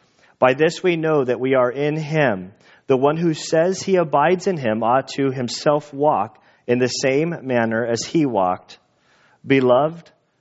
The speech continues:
I am not writing a new commandment to you, but an old commandment which you have had from the beginning.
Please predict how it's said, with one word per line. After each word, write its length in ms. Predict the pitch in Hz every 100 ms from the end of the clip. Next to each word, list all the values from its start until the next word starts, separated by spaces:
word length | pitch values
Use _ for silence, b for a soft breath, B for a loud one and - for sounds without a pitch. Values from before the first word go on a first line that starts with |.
| _
I 140 | 131 139
am 280 | 135 135 - _ -
not 300 | 143 185 180
writing 380 | 131 120 120 117
a 100 | 113
new 180 | 123 139
commandment 920 | - 123 120 123 127 - 107 104 95
to 140 | -
you, 340 | 98 95 131 - b b b b
but 100 | 147
an 120 | 165
old 220 | 190 226 -
commandment 500 | 117 101 95 98 98
which 220 | 120 -
you 80 | 156
have 80 |
had 300 | 139 170 170
from 160 | 175 180
the 80 | 156
beginning. 580 | 143 135 143 113 90